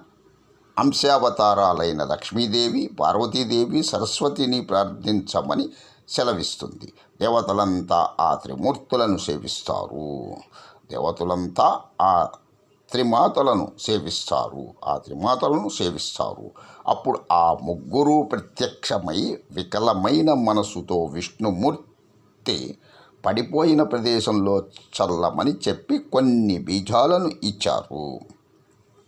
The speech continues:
దేవతలు ఆ బీజాలను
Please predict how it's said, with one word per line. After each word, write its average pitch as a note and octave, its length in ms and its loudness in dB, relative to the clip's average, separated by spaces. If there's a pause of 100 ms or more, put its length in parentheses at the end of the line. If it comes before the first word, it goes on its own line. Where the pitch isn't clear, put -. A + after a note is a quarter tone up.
(440)
దేవతలు B2+ 600 2
ఆ D#2+ 260 4 (260)
బీజాలను A#2 720 2